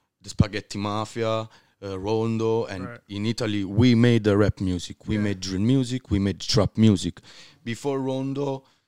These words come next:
Speaker 1: it's not too much viral. Rondo, he made a, a good job and a good move for,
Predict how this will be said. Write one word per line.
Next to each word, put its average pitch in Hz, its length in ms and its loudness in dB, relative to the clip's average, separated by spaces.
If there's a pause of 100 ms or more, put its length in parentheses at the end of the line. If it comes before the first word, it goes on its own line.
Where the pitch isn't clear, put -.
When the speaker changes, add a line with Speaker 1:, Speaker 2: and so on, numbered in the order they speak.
(120)
Speaker 1:
it's 101 160 -10
not 127 340 -2
too 120 100 -8
much 117 300 -8
viral. 92 520 -10
Rondo, 107 360 -8
he 104 140 -8
made 104 220 -10
a, 95 140 -14 (220)
a 101 80 -16
good 113 200 -8
job 117 360 0
and 101 140 -4
a 101 60 -8
good 104 280 -10
move 107 340 -4
for, 90 340 -10